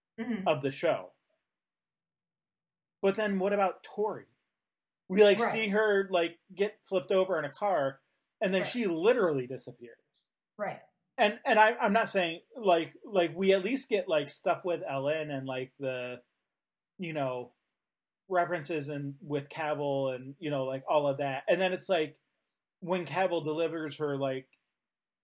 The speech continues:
Speaker 2: to the fleet, basically, right? Like, then she kind of disappears. And that's where we pick up. Like, 'cause we know, like, she's just been, like, recovering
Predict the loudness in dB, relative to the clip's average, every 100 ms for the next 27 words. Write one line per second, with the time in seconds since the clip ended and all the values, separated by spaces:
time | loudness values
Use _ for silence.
0 | _ _ -14 -6 -4 -2 -6 -8 -6 -4
1 | -4 -6 -10 -10 -10 -12 -14 -16 -12 -8
2 | -6 -6 -10 -10 -12 -12 -14 -16 -16 -14
3 | -16 -14 -14 -14 -18 -20 -20 -20 -20 -20
4 | -20 -20 _ _ _ _ _ _ _ _
5 | _ 4 4 2 0 0 -2 -6 -6 -6
6 | 0 4 4 4 0 2 4 4 2 -2
7 | -8 -10 -8 -10 -6 -6 -6 -10 -12 -6
8 | -6 -6 -12 -18 -20